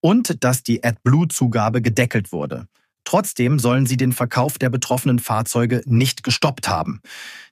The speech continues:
Die Angeklagten weisen alle Vorwürfe zurück. Ab nächster Woche werden die ersten Zeugen gehört. Audi stellt den Nuvolari vor.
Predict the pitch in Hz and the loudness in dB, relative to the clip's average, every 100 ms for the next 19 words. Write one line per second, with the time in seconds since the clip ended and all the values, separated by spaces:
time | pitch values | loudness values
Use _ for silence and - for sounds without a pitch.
0 | - 139 196 180 160 151 - 147 127 131 | 0 2 2 2 0 0 0 2 2 0
1 | 127 151 190 185 170 151 156 147 127 151 | 0 0 0 0 0 0 0 -2 -2 -4
2 | - - - - - _ - 131 151 160 | -4 -12 -20 -20 -20 _ -4 0 0 0
3 | 151 120 165 131 107 117 123 120 135 143 | 0 0 0 0 0 0 0 0 -2 -2
4 | - 156 147 147 135 113 98 101 92 - | 0 0 0 2 2 0 -2 -4 -6 -8
5 | - _ - - 302 311 330 339 359 370 | -16 _ -18 -14 -12 -10 -10 -8 -4 0
6 | 392 415 349 294 _ _ - 120 147 165 | 2 4 4 2 _ _ -2 0 2 0
7 | - 131 131 - 120 120 - 123 117 113 | 2 0 0 2 2 2 2 2 2 2
8 | 104 98 104 143 - 277 - | 2 2 0 -2 -2 -4 -4